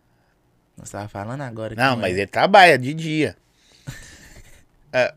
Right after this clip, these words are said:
Speaker 2: ó. Quantas visitou o beco, Vitinho?
Speaker 1: Hum, nossa, o beco tem história, hein?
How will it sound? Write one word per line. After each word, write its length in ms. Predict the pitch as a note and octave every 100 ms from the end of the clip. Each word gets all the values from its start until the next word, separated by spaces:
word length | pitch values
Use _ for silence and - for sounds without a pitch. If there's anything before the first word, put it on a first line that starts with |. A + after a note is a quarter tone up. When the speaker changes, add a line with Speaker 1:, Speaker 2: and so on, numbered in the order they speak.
| -
Speaker 2:
ó. 320 | A#2+ B2 A#2 - _ - - - -
Quantas 340 | D#3+ F#3+ F#3 D#3+
visitou 500 | E3 D#3 C#3 D3 D3
o 60 |
beco, 380 | A#2 C3+ B2+ A2+
Vitinho? 420 | G#2+ F#2+ G2+ F2+ - - - _ - - -
Speaker 1:
Hum, 320 | C#3+ D3 C3 A#2+
nossa, 480 | E3 - - - D3+
o 40 |
beco 220 | B2+ C#3+
tem 100 | F3+
história, 400 | F#3 - E3+ F3
hein? 160 | F#3+